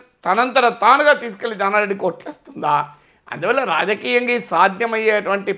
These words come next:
పనే కాదు. కానీ బీజేపీ ఎందుకు ఈ ప్రచారం చేస్తుంది అంటే, ఒకటి, తనకు వ్యతిరేకంగా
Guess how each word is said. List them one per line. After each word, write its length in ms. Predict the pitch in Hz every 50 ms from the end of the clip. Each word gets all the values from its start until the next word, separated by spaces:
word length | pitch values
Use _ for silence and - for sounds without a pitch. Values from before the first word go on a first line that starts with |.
| - -
పనే 240 | 123 139 160 214 240 233 - -
కాదు. 240 | 151 151 139 160 226 262 311 _ _ _ _ _ _ _ -
కానీ 200 | 202 240 262 277 226
బీజేపీ 400 | 233 262 262 285 285 269 - 262 254 233 220
ఎందుకు 220 | 233 269 214 196 269
ఈ 20 | 220 240
ప్రచారం 400 | 233 214 196 233 233 240 233 226 220 208
చేస్తుంది 460 | 214 214 208 - - 208 208 208 214 220
అంటే, 180 | 247 247 - - - 139
ఒకటి, 320 | 139 - 208 202 190 262 262 - - - _ _ _ _ _ _ -
తనకు 320 | - 196 220 269 277 240 302 269
వ్యతిరేకంగా 640 | 254 262 - 269 269 262 254 254 254 254 247 247 240